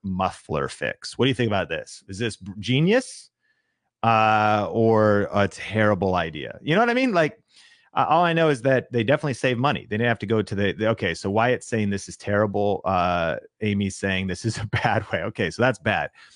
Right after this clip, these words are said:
All right, how about this one? This is the duct tape drink holder. What do you think about this?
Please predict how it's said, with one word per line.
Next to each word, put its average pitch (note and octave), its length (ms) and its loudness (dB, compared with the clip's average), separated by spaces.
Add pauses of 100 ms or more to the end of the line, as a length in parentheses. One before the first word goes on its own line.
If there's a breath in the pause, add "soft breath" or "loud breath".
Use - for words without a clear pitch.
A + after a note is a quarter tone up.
(240 soft breath)
All B2+ 80 4
right, G2+ 160 0
how C3 80 0
about C#3 160 2
this A#2 180 -8
one? F2+ 140 -10
This C#3 180 -2
is E3+ 140 -4
the C#3 100 -2
duct A#2 400 -4
tape G#2+ 380 -6 (340)
drink G2+ 480 0
holder. F2+ 680 -4
What A2 120 4
do C#3+ 80 2
you C3+ 80 2
think B2+ 260 -2
about G2 300 -2
this? - 400 -8